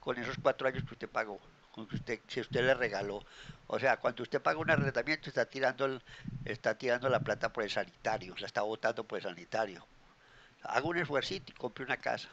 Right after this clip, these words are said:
Comprar una casa es como prepararse uno para una carrera, que si usted va la primera vez, pierde, y la segunda vez pierde, pero usted se va preparando, "Ah, voy a hacer esto, voy a hacer esto", es lo mismo. Comprar una casa, puede que usted al banco le dice, "No, usted tiene mal crédito, no, usted no sé qué, usted gana muy poquito".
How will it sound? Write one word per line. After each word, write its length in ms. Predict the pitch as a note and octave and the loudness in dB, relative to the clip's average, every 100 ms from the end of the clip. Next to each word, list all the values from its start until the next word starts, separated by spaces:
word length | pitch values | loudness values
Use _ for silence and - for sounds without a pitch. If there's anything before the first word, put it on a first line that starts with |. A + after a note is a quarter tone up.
| - | -18
Comprar 400 | - - D#3 F3+ | -16 4 8 8
una 160 | F#3+ | 6
casa 400 | F#3+ G3+ F#3 D#3+ - - - | 8 10 10 8 0 -10 -10
es 140 | - A#2+ | -6 -4
como 280 | D#3 D3+ C#3+ | 2 2 4
prepararse 500 | B2+ - B2 A#2 D#3 | 2 4 4 4 0
uno 180 | C#3+ | -4
para 120 | C3+ A#2 | -2 0
una 140 | C3 | 2
carrera, 500 | - A2 A2+ G#2+ E2+ - - - - | 2 0 2 -2 -4 -12 -20 -18 -8
que 120 | C3 | -4
si 100 | C#3+ | -2
usted 220 | C3 D#3+ | 4 6
va 80 | F3+ | 8
la 100 | F#3 | 6
primera 380 | D#3+ C#3+ D3 F#3 | 4 4 6 8
vez, 200 | G#3+ - - - - - - | 6 2 -8 -12 -12 -8 8
pierde, 440 | E3+ E3+ C#3+ A2 | 12 12 12 2
y 40 | |
la 220 | B2 C#3+ C#3+ | 2 8 8
segunda 320 | C#3+ D3+ F3 | 8 4 6
vez 160 | F#3+ | 4
pierde, 420 | - - D#3 C#3+ C3 | 2 6 8 8 2
pero 180 | C3 | 0
usted 220 | C3 - C3 | -2 0 6
se 80 | |
va 140 | E3 E3 | 6 6
preparando, 480 | E3 C3 C#3 B2+ A#2+ | 4 4 6 8 8
"Ah, 100 | C3+ | 8
voy 180 | A2+ | 6
a 40 | B2 | 4
hacer 180 | C3 B2+ | 4 4
esto, 300 | D3+ C#3 B2 | 4 4 4
voy 100 | A2 | 4
a 40 | |
hacer 180 | A2+ C3 | 2 2
esto", 240 | C3 - | 0 -4
es 60 | C#3 | -2
lo 120 | D#3+ | -2
mismo. 320 | E3+ F#3 - - - | -2 -6 -10 -18 -16
Comprar 240 | - - C#3+ | 2 6 8
una 120 | E3 | 6
casa, 300 | - D#3+ D#3+ - - - | 6 6 6 6 2 0
puede 180 | - D#3+ | 2 2
que 100 | - | 2
usted 120 | - | 4
al 100 | C#3 | 6
banco 280 | D#3 F3 E3+ | 8 6 6
le 60 | D#3 | 4
dice, 140 | E3 | 6
"No, 320 | - - A3 | 10 12 12
usted 200 | F4 G3+ | 12 8
tiene 180 | F#3 F3 | 0 2
mal 160 | F3 D#3+ | 4 4
crédito, 600 | - C4 D4 D#4+ - F#3 | 6 10 10 8 2 -4
no, 80 | E3+ | -2
usted 220 | - E3 | 0 0
no 120 | F3 | 4
sé 140 | F3+ | 2
qué, 280 | - B3+ C#4 | 2 4 4
usted 300 | E4+ B3+ F3 | 4 2 4
gana 160 | F3 E3 | 6 6
muy 120 | E3 | 4
poquito". 640 | - F3+ - F4 - E4+ | -4 -6 -4 -8 -6 -8